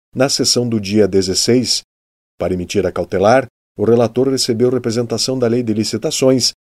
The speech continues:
enviada ao T C E em quatorze de março, pela empresa Maxpel Comercial. Na representação, a empresa apontou que a exigência de apresentação prévia de amostras de produtos,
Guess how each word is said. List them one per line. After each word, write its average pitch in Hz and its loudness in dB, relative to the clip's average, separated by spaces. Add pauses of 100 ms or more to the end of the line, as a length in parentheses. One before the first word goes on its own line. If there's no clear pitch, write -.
(200)
enviada 120 2
ao 87 -4
T 113 0
C 110 2
E 139 0
em 151 -2
quatorze 87 -6
de 113 -4
março, 131 0 (380)
pela 147 6
empresa 139 2
Maxpel 117 2
Comercial. 98 2 (720)
Na 90 -6
representação, 104 0 (320)
a 127 2
empresa 151 2
apontou 147 0
que 147 -6
a - 0
exigência 139 -4
de 127 0
apresentação 123 -6
prévia 101 -2
de 101 -2
amostras 95 -6
de 98 -4
produtos, 151 -2